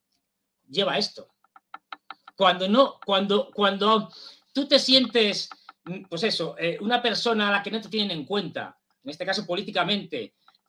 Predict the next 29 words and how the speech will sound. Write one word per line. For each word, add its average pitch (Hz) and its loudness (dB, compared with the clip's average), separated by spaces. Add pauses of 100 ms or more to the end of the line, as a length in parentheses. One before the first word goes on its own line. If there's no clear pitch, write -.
(120)
que 214 0
te, 196 -2
eres 254 6
humillado 208 2
constantemente, 214 -4 (180)
esa 254 0
humillación 254 4
lleva 214 0
al 220 -2
rencor 285 4 (440)
y - -14
lleva 262 0 (800)
a 156 -2
las 147 0
respuestas 165 -2
duras. - 0 (420)
Cuando 196 2
tú 285 -2
te 285 0
has 269 2
ofrecido 208 2 (280)
a, 190 6
a, 185 6
a, 175 0
a 185 6
Occidente 190 2
a 185 -2
colaborar, 185 8
a, 160 -2